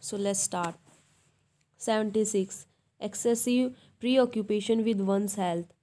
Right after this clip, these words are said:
Hypochondria. Hypochondria का मतलब होता है एक ऐसा पर्सन जिसे अपनी हेल्थ के बारे में बहुत ज़्यादा टेंशन होती है। Hypochondria. Next one is without risk of punishment. एक ऐसा पर्सन जिसे पनिशमेंट का डर ही नहीं हो,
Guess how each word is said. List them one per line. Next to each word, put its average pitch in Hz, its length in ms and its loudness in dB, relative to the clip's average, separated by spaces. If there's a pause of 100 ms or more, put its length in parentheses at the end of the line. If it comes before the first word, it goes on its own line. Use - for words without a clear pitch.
(160)
Hypochondria. 190 800 0
Hypochondria 220 540 0
का 214 80 -2
मतलब 214 260 -2
होता 196 180 -2
है 196 100 0
एक 202 80 -4
ऐसा 220 260 0
पर्सन 202 360 -2
जिसे 202 220 -2
अपनी 220 260 -2
हेल्थ 185 320 -2
के 196 120 -6
बारे 190 220 -2
में 196 220 -2
बहुत 196 180 2
ज़्यादा 196 300 0
टेंशन 196 460 -2
होती 180 280 -6
है। 170 140 -4 (960)
Hypochondria. 190 760 0 (100)
Next 220 260 -2
one 214 320 2
is 214 120 0 (1200)
without 214 440 8
risk 202 560 4
of 202 120 2
punishment. 196 640 2 (340)
एक 208 140 0
ऐसा 220 240 6
पर्सन 220 380 2
जिसे 226 220 2
पनिशमेंट 226 580 2
का 214 180 2
डर 214 340 4
ही 240 100 6
नहीं 190 320 4
हो, 175 140 2